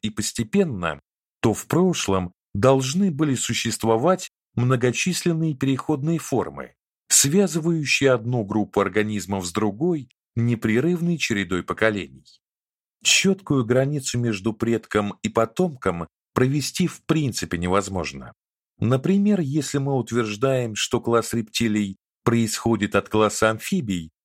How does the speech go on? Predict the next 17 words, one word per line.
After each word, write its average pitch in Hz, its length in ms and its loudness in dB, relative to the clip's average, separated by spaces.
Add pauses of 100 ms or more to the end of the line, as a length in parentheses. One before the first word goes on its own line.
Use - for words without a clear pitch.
(320)
то 123 240 4
в 98 100 -4
геологической 113 800 0
летописи 107 760 -2 (360)
должны 143 500 4
сохраниться 131 680 0
остатки - 400 0
животных 165 720 -2 (200)
промежуточного 135 840 0
типа, 98 420 -6 (480)
уже 120 420 4
не 98 120 -2
земноводных, 143 880 0 (160)
но 131 140 2
еще 113 320 0
не 98 100 -4
пресмыкающихся. 95 1080 -4